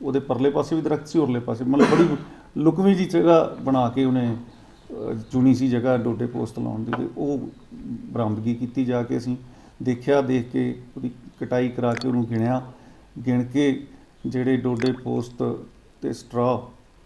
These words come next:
ਸੱਤ ਸੌ ਪੈਂਤੀ ਜਿਨ੍ਹਾਂ ਦੀ ਟੋਟਲ ਗਿਣਤੀ ਹੋਈ, ਜਿਨ੍ਹਾਂ ਨੂੰ ਬਕਾਇਦਾ ਹਸਪ ਜ਼ਾਬਤਾ, ਅ,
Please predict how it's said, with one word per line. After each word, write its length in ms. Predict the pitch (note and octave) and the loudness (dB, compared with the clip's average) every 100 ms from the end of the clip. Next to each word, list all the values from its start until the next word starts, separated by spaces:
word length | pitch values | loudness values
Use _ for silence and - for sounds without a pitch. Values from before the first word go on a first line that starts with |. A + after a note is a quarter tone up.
| - - - | -20 -20 -20
ਸੱਤ 340 | - B2 B2 | -4 -4 -4
ਸੌ 200 | - C3+ | -4 -4
ਪੈਂਤੀ 600 | B2+ - C3 B2 - D3 | -2 0 0 0 0 0
ਜਿਨ੍ਹਾਂ 220 | C3 C3+ | 2 0
ਦੀ 100 | B2+ | 0
ਟੋਟਲ 320 | B2 B2+ A#2 A#2 | -2 -4 -4 -4
ਗਿਣਤੀ 400 | A2 G#2+ B2+ A#2+ | -4 -4 -4 -2
ਹੋਈ, 140 | B2 B2 - - | -4 -10 -20 -12
ਜਿਨ੍ਹਾਂ 260 | A#2 A#2 B2 | -4 -2 0
ਨੂੰ 140 | A#2+ | 0
ਬਕਾਇਦਾ 460 | A2+ A2 A#2 A#2 A2+ | -4 -4 -4 -2 -4
ਹਸਪ 160 | A#2 | -6
ਜ਼ਾਬਤਾ, 460 | A2+ A#2 G#2 A2+ G#2 - - - - - - - | -6 -6 -6 -8 -8 -14 -20 -20 -20 -20 -16 -8
ਅ, 560 | - A#1 A#1 A#1+ - | -4 -2 -2 -4 -8